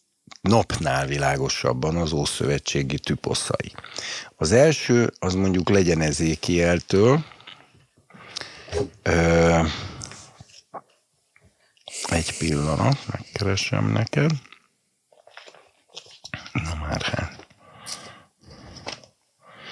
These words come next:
Ö, ez pedig a Tírusnak az ítélete, és itt most, ö,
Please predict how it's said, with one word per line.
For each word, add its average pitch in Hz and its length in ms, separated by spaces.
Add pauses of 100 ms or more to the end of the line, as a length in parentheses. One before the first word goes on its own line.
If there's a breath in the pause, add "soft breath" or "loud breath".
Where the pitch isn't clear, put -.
(1080 loud breath)
Ö, 85 540 (2250 loud breath)
ez - 240
pedig 92 420
a 95 40
Tírusnak 92 1120 (460 loud breath)
az 82 200
ítélete, 73 880 (960 loud breath)
és - 220
itt 127 260
most, 95 600 (880)
ö, 92 400